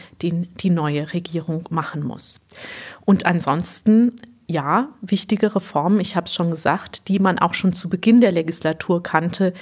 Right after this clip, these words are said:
sind nicht angegangen worden. Keine Strukturreform in der Pflegeversicherung, keine stabile Finanzierung der Pflegeversicherung,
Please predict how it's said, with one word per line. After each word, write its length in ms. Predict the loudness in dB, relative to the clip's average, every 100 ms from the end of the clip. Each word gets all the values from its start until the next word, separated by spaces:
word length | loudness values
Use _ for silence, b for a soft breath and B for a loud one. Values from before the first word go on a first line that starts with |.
| B
sind 300 | -4 -2 4
nicht 280 | 4 4 0
angegangen 640 | 2 2 2 -2 -2 -2
worden. 260 | 0 -2 -4
Keine 300 | -2 2 2
Strukturreform 800 | 0 -8 -4 -4 -2 -4 -4 -2
in 80 | -2
der 120 | -4
Pflegeversicherung, 1080 | -4 -4 -2 -2 -4 -6 -6 -6 -4 -4 -4
keine 340 | 0 2 2
stabile 460 | 2 -2 -2 -4 -4
Finanzierung 640 | -4 -4 -4 -6 -6 -4
der 140 | -6
Pflegeversicherung, 1000 | -6 -8 -6 -6 -6 -8 -6 -4 -4 -4